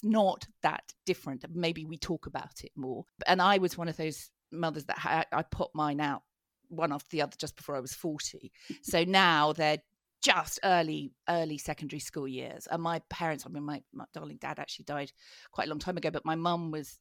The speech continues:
Speaker 1: very, very ill and she died two years ago. And we were dealing with her terminal illness, and we were dealing with, um, one of my daughters is, is on the spectrum, and we had the whole challenge of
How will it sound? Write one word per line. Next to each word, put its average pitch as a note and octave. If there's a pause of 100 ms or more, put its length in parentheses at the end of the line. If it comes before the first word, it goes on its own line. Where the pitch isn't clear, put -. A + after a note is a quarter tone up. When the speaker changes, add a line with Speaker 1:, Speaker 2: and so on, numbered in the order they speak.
(120)
Speaker 1:
very, D#3
very D3
ill D3 (100)
and C#3
she -
died C#3+
two -
years C#3+
ago. - (580)
And E3+
we E3
were E3
dealing D3+
with D3+
her E3
terminal D#3
illness, D#3
and C3+
we F#2+
were A#2
dealing C#3
with, -
um, B2+
one D3+
of D3+
my D3+
daughters D3+
is, -
is D3
on C#3
the C#3+
spectrum, -
and D3+
we C#3+
had C#3+
the C#3+
whole C#3+
challenge D#3
of C#3